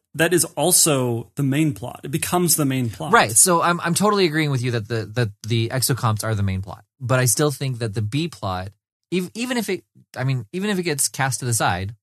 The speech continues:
Speaker 2: like the darts, like, it's still the B plot. <laughs> Like,
Speaker 1: Yes, but nothing happens.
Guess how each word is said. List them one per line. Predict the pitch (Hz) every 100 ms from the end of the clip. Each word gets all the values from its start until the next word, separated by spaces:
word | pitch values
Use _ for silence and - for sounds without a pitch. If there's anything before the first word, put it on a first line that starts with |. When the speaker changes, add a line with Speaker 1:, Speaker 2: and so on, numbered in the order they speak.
| _ _ _
Speaker 2:
like | 95 123 135
the | 113
darts, | 113 143 143 90 104 - - -
like, | 113 104
it's | 123 -
still | - 165 147
the | 110
B | 104 185
plot. | - 101 - - - -
<laughs> | _ _
Like, | 151 143 _ _ _ _ 311 302 - _ _ _
Speaker 1:
Yes, | - 202 254 269 -
but | 165 202 202 - -
nothing | 165 175 214 240 247
happens. | 170 165 156 160 156 143